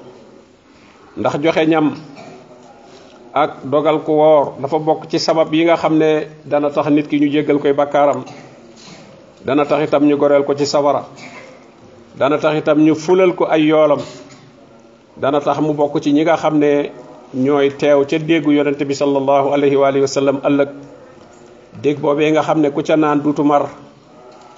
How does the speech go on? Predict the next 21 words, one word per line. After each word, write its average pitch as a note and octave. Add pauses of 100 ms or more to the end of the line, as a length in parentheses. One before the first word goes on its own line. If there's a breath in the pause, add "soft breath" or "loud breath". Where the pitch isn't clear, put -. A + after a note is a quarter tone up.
ñi C3+
ñaan C#3+
suñu C#3
Borom C#3
tabaraka C#3
wa C#3+
taala C3
mu B2+
boole C3
ñu C3
ci, -
ci C#3
cay C#3+
teew. C#3 (1300)
Yonent D3+
bi D#3+
alayhi D#3+
salaatu D#3+
wa D#3
salaam D#3 (920)
Dellu D3